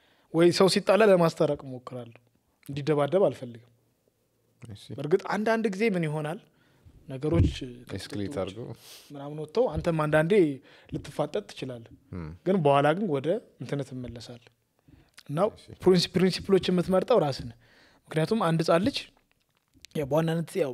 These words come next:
Speaker 1: ሳይኮሎጂም ሲባል ሰምተህ ከሆነ ያው ልጅ በዋናነት ወይም ደግሞ የሰው ልጅ ማይንድ ቢውልድ የሚደረገው በህጻንነት ፔሪየድ ነው ይባላል። ምክንያቱም ያኔ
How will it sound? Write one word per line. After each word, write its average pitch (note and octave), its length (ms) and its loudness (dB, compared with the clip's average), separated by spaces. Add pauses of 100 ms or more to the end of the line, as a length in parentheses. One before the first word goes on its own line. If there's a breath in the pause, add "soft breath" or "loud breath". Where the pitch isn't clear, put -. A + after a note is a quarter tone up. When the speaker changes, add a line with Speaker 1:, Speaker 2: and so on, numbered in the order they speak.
Speaker 1:
ሳይኮሎጂም C#3+ 520 -6
ሲባል C3+ 300 -8
ሰምተህ B2+ 300 -14
ከሆነ D#3 300 -8
ያው B2 140 -16 (200)
ልጅ D#3 220 -8 (640 soft breath)
በዋናነት C#3+ 460 0
ወይም C3+ 180 -4
ደግሞ C3 160 -6
የሰው C#3 260 -2
ልጅ C3 220 -6
ማይንድ C#3 360 -2 (240)
ቢውልድ C#3+ 240 -2
የሚደረገው D3 500 0
በህጻንነት C#3+ 500 0
ፔሪየድ B2 300 -10
ነው C3+ 100 -12
ይባላል። B2 340 -20 (580 loud breath)
ምክንያቱም D3+ 420 -4
ያኔ D3+ 280 4